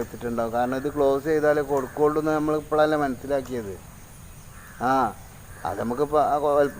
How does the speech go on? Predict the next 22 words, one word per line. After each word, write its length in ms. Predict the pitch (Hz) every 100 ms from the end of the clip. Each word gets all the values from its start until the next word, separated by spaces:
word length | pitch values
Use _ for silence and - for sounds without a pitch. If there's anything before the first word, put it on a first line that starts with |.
| -
പ്രാ-, 180 | 143 139
കുറച്ച് 180 | 139 151
പ്രായമായപ്പോഴല്ലേ 680 | 147 135 139 147 135 151 156 147
മനസ്സിലായത്. 500 | 131 143 135 110 90 - -
ആ, 40 | 120 107 - - - - - - - - - 120
ആ, 40 | 117 104
നമുക്ക് 420 | 98 113 - 143 143
എന്ന് 120 | 143
പറഞ്ഞാൽ 320 | 143 143 143
അത് 80 | 143 143
കിട്ടാനുള്ളൊരു 480 | 131 139 139 139 139
ഇതില്ല. 380 | 139 127 120 120 90 - - - 110
അതാണ് 280 | 117 123 123 117
കാരണം. 200 | 113 120 117
ഇങ്ങനത്തെ 280 | 117 113 131
ആൾക്കാരാകുമ്പോൾ 560 | 123 127 127 135 139 139
നമുക്ക് 200 | 139 143
എങ്ങനെ 160 | 139 143
കിട്ടുക? 180 | 139 143 139
ഇങ്ങനത്തെ 260 | 135 131 139
ഫാദറാകുമ്പോൾ 460 | 135 131 143 147 147
നമുക്ക് 180 | 147